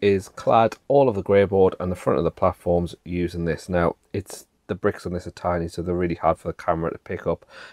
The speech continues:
um, and the light shining on it as well, but hopefully you can see it. And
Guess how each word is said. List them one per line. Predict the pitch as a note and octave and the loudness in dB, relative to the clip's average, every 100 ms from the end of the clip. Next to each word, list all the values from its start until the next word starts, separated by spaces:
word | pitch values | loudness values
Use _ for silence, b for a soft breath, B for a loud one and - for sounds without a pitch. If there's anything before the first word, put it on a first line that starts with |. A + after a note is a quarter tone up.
| _ | _
um, | - E2+ - | -8 -6 -4
and | F2 | -2
the | |
light | F2+ E2+ E2 | 0 0 -2
shining | - F#2 F2 E2+ | -6 -4 -4 -2
on | E2 | -4
it | C#2 | -2
as | F2+ | -2
well, | E2+ | -4
but | - | 6
hopefully | C#3+ - A2 | 6 6 0
you | - | -4
can | F2+ | -8
see | - G#2+ G2+ | 0 2 2
it. | G2+ B B B B | -2 B B B B
And | A2 | -4